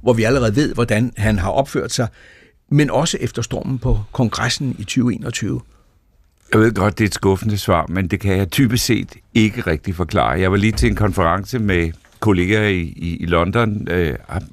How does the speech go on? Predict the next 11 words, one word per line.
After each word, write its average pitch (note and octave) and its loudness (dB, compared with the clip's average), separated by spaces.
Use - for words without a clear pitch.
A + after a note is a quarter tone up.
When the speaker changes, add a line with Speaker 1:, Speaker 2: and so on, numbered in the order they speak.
Speaker 2:
amerikanske F#2+ -2
politologer, G2 -2
og G2 0
mange A2+ 0
af G#2 -2
dem G#2+ -6
sagde G2+ -4
det G2+ -6
der, G2 0
der F#2+ -4
er F2 -2